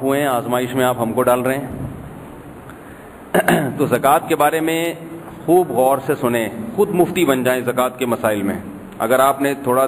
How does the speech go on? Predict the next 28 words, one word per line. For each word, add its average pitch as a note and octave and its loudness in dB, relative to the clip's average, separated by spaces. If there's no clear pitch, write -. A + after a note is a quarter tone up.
دماغ A#2 4
لگا A2 4
کے B2+ 0
بیداری A2+ 4
کے C#3+ 2
ساتھ D3 2
سنا، D#3 2
انشاءاللہ C3 2
چیمپئن C#3 2
بن B2 2
جائیں A2 0
گے، F#2+ -2
بلکہ D3 2
بہت C#3+ 2
سے F3+ 0
علماء D3+ 4
سے E3+ 2
بھی E3+ 4
آگے D#3 2
نکل C3+ 0
جائیں G#2+ -2
گے۔ F2 -6
سب D3 4
علماء C3+ 4
سے A#2+ -2
نہیں، C#3 -2
بہت F#2+ -2
سے۔ - -14